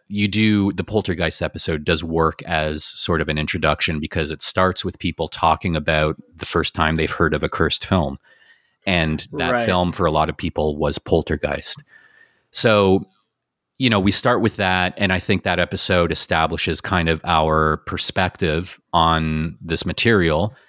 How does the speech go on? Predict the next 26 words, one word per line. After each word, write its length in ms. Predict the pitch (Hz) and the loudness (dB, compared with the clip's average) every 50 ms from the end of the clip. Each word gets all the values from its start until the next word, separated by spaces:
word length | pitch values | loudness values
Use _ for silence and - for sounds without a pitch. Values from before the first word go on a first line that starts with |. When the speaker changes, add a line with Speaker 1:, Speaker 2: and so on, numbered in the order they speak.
| _ _ _ _ _ _ | _ _ _ _ _ _
Speaker 1:
and 380 | - 101 95 92 90 90 87 85 | -2 0 2 2 2 0 -2 0
would 280 | 92 98 92 90 82 82 | 0 0 0 0 -2 -2
give 240 | - 95 90 85 | 0 0 0 2
you, 540 | 90 87 85 85 85 82 82 80 80 87 - _ | 2 0 2 2 2 2 2 0 -2 -4 -6 _
hopefully, 560 | - - - 135 120 - - 98 82 80 80 92 | -6 -2 0 0 0 0 0 2 2 4 4 2
would 240 | 95 92 82 - | 2 0 0 0
give 240 | - 92 87 80 78 | 0 0 0 0 0
you 320 | 82 82 82 82 82 80 76 73 - | -2 0 2 2 2 2 0 -4 -4
the 500 | - 85 80 80 80 78 76 76 76 73 _ _ _ _ _ _ _ _ _ _ _ _ _ - | -2 0 0 2 2 2 2 0 -2 -4 _ _ _ _ _ _ _ _ _ _ _ _ _ -4
information 560 | 110 98 104 92 90 87 87 - - 101 90 | -2 0 2 2 2 2 2 2 2 0 0
you 140 | 85 85 82 | 0 0 0
need 480 | 80 82 82 80 80 80 80 80 - _ | 0 0 0 0 -2 -2 -4 -8 -10 _
to 600 | - - - 87 87 82 80 80 78 76 78 80 - _ _ _ _ _ _ - | -4 -2 0 2 2 2 2 2 0 0 -2 -2 -4 _ _ _ _ _ _ -4
move 220 | - 95 104 98 - | 0 2 2 2 2
forward 360 | - 107 107 107 98 95 - | 2 2 4 4 4 4 2
throughout 300 | - - 90 85 87 - | 2 2 2 2 2 2
the 60 | 90 | 0
series 580 | - - - 107 101 98 95 90 85 82 78 - | -2 0 2 4 4 6 6 4 4 2 0 -2
and 160 | - 95 95 | 0 0 0
understand 600 | 80 90 90 85 80 - - 92 87 87 85 80 78 | 2 2 0 0 0 -2 0 0 0 0 0 0 0
when 200 | 85 82 82 82 | 0 0 0 0
we 180 | 85 80 80 - | -2 -2 -2 -2
are 220 | - 82 80 78 76 | 0 0 0 0 -2
being 640 | 73 85 85 82 80 82 80 80 80 78 76 76 78 - _ _ _ _ _ _ _ _ _ _ _ _ | -2 -2 -2 0 0 0 0 0 0 0 -2 -4 -6 -8 _ _ _ _ _ _ _ _ _ _ _ _
maybe, 580 | - 95 90 90 87 - 90 85 82 80 80 80 - - - | -4 -2 0 0 0 0 0 -2 -2 -2 -2 -4 -6 -4 -2
um, 680 | 85 82 80 78 76 76 76 76 76 76 73 73 - | 0 2 2 2 2 0 -2 -4 -4 -4 -6 -6 -10